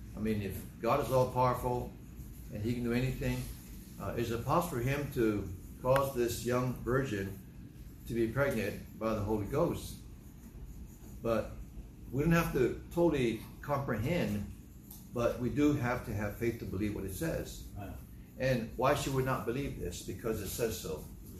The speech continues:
Speaker 1: There's so many other instances in which the Bible said some things that we don't understand, but we found later on it is true.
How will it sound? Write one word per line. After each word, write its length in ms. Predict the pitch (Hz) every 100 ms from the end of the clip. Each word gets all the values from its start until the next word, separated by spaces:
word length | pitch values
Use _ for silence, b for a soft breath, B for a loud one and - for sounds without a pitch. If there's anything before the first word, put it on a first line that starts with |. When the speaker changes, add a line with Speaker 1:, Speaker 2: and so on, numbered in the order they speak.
| - - - - - - - - 101
Speaker 1:
There's 180 | 95
so 160 | - 151
many 120 | 147
other 200 | 147 131
instances 640 | 147 151 - 120 120 107
in 60 | 110
which 120 | 123
the 60 | -
Bible 280 | 107 131 123
said 260 | - 127
some 200 | - 113
things 220 | 107 123 117
that 60 |
we 80 | 110
don't 180 | 123 113
understand, 380 | 110 110 113 101
but 160 | 98
we 100 | 127
found 300 | 127 123 113
later 180 | 120 120
on 140 | 113
it 80 | 117
is 140 | 113 -
true. 380 | 156 120 -